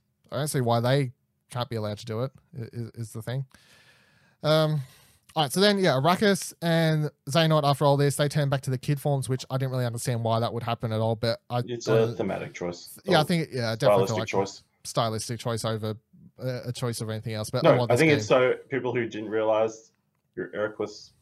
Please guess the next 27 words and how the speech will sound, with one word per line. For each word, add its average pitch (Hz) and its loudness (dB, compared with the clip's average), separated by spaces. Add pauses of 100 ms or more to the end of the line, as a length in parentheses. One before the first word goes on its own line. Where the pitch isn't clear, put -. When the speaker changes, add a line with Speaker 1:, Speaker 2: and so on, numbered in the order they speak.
Speaker 2:
was 101 0 (220)
like, 110 -10
Speaker 1:
That 160 2
Speaker 2:
"Oh 214 6
Speaker 1:
he's 214 4
Speaker 2:
my 214 4
Speaker 1:
the 208 2
Speaker 2:
God, 220 6
Speaker 1:
kid. - 0
Speaker 2:
it's, - -16 (180)
it's 170 6
the 196 2
kid." 240 0 (680)
Speaker 1:
Yeah, 110 -4 (100)
that's 131 -2
probably 107 -4
why, 95 -6
actually. 104 -8 (100)
Makes 185 -2
Speaker 2:
<laughs> 226 0
Speaker 1:
sense. - -6 (880)
Um, 143 2
and 143 -2
then 180 4
they 165 6
disappear 127 -2
into 113 -6